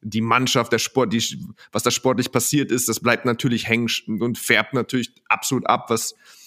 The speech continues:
was du da gemacht hast. Deswegen dachten wir, okay, zu Hause, ich glaub, das war das Viertelfinale. Und Basketball ist halt Weltmeister geworden, deswegen waren wir, das waren so die Grundvoraussetzungen, mit denen wir, oder Annahmen, mit denen wir da reingegangen sind.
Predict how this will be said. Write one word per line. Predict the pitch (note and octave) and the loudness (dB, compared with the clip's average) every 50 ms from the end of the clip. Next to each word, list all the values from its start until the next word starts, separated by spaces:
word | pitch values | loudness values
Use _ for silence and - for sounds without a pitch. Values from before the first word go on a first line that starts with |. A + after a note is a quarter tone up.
| - - | -12 -6
was | - A2+ - | -4 -4 -2
du | - B2+ | 0 0
da | A2 G#2+ | 0 2
gemacht | A2 B2+ C3+ C3 - - | 2 2 2 0 0 0
hast. | B2 A#2 - | -2 0 0
Deswegen | A#2 A2 - A#2 A#2 | -2 -2 0 0 0
dachten | A2+ G#2+ A2 G2+ | 0 0 -2 -2
wir, | A2+ | -4
okay, | - - C3+ B2 A#2+ | 0 0 0 0 2
zu | - A#2 A2+ | 0 0 2
Hause, | A2+ A#2+ C3 B2 A2+ | 2 4 2 2 0
ich | - | 0
glaub, | - G#2 - | -2 -4 -4
das | - - | -4 -2
war | A2 G#2 | -2 -2
das | - - | -2 -2
Viertelfinale. | - B2+ A#2+ B2+ A#2+ - A#2+ A#2 A2+ A2+ A#2 A#2+ A#2 A2+ - - - - - - - - - - - - - - _ - - | -2 -2 0 0 0 0 2 2 2 2 2 2 0 -2 -6 -12 -20 -20 -18 -16 -16 -18 -18 -20 -20 -20 -20 -20 _ -10 -8
Und | G#2 A2 - _ _ _ _ | -6 -8 -8 _ _ _ _
Basketball | - G#2+ - - - - B2+ A#2 | -2 0 0 0 2 2 2 2
ist | A2 | 4
halt | B2+ A#2 A2 | 2 2 4
Weltmeister | A2+ C3 C3+ - C3 B2+ B2+ - B2+ | 2 2 2 2 2 2 2 2 0
geworden, | A#2+ A#2 B2+ C3 B2+ | 2 2 2 2 2
deswegen | A#2+ - B2+ B2 A#2+ A2+ | 2 2 2 2 2 4
waren | A#2 A#2+ B2 A2+ | 4 4 4 2
wir, | A2+ | 2
das | G#2+ G2 - B2+ B2 - - | 0 0 2 2 2 2 2
waren | D3 C3+ B2 | 2 2 2
so | B2 | 2
die | A#2 A#2 A2+ | 0 0 0
Grundvoraussetzungen, | G#2+ A#2 C#3 E3 E3 - D3+ C3 C#3 C#3 C3 C#3+ C3 - C3+ C3 B2 | 0 2 2 2 2 2 2 4 4 4 2 2 0 2 0 0 0
mit | A#2+ G#2+ | 2 2
denen | B2+ B2+ B2+ A#2 | 2 2 2 4
wir, | A#2 | 4
oder | A2 A2 G#2+ - - | 4 2 2 2 2
Annahmen, | A2 B2 B2+ B2 A#2+ A#2+ A#2+ A#2 | 2 2 4 4 2 2 2 2
mit | F#2+ | 2
denen | A#2+ A2+ A2 | 2 2 2
wir | G#2+ | 2
da | G#2+ | 2
reingegangen | G#2 A2+ B2 A#2+ A#2 A2+ A2+ A2 | 2 2 2 2 0 0 0 0
sind. | A2 A#2+ B2+ B2 - | 0 -2 -2 -4 -6